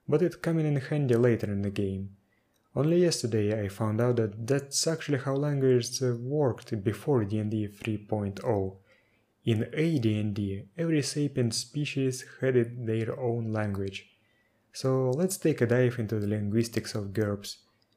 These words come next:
gerps basic set had a language section on pages twenty-three to twenty-five. In short, languages are treated as advantages.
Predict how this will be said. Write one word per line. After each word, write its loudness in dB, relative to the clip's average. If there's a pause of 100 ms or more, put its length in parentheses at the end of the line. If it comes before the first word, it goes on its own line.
(440)
gerps 2
basic 4
set -2
had 2
a 6
language 2
section 0
on -2
pages 2 (240)
twenty-three -2
to 0 (340)
twenty-five. -2 (640)
In 2
short, 2
languages 4
are 2
treated -2
as 0
advantages. 0